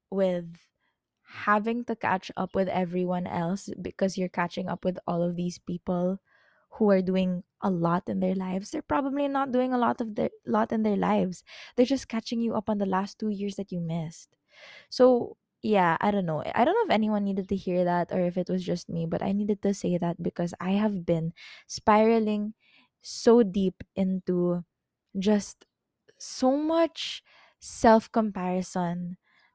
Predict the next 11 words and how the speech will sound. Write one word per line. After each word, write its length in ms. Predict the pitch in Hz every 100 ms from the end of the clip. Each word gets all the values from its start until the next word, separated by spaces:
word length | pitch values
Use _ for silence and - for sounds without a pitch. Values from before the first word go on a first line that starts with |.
| -
that 160 | 202
it's 200 | 214 208
been 280 | 202 214 214
so 300 | 208 - 226
hard 340 | 208 202 196 190
to 60 |
get 220 | 185 190 -
out 260 | - 190 -
of, 180 | 190 175
and 100 | 202
it's 240 | 196 -